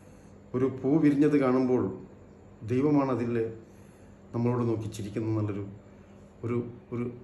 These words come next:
അനുഭവം നമുക്കുണ്ടാവണം. ഒരു കിളി കരയുന്ന അതിൻ്റെ കളകൂജനം കേൾക്കുമ്പോൾ ദൈവമാണത് ആലപിക്കുന്നുള്ളൊരു തോന്നലുണ്ടാവണം. കാറ്റടിക്കുമ്പോൾ, ആകാശത്തെ നക്ഷത്രങ്ങൾ പ്രകാശിക്കുമ്പോൾ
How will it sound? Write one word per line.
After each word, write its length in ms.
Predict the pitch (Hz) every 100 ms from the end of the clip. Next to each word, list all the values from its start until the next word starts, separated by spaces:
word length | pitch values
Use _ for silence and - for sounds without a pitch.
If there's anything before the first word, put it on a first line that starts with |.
| - 139
അനുഭവം 360 | 160 156 151 127
നമുക്കുണ്ടാവണം. 560 | 110 101 95 - - - - - - - 143
ഒരു 120 | 156 -
കിളി 240 | 151 185 185
കരയുന്ന 380 | 151 165 156 127 - - -
അതിൻ്റെ 220 | 123 131 131
കളകൂജനം 480 | 127 143 147 147 143 127
കേൾക്കുമ്പോൾ 400 | 127 123 117 98 - - - - - - - - - - 123 117
ദൈവമാണത് 580 | 139 180 147 127 113 113 104 - 113
ആലപിക്കുന്നുള്ളൊരു 720 | 113 127 131 - 117 113 104 -
തോന്നലുണ്ടാവണം. 580 | 98 95 - - - - - -
കാറ്റടിക്കുമ്പോൾ, 720 | 113 113 117 104 - 110 - - - - - - - - - - - - - - - - - - - 139
ആകാശത്തെ 380 | 143 147 - 147 139
നക്ഷത്രങ്ങൾ 520 | 131 147 147 139 135 131 - - - - - - - - - - - - - - - - - - -
പ്രകാശിക്കുമ്പോൾ 760 | 127 117 127 120 104 110 107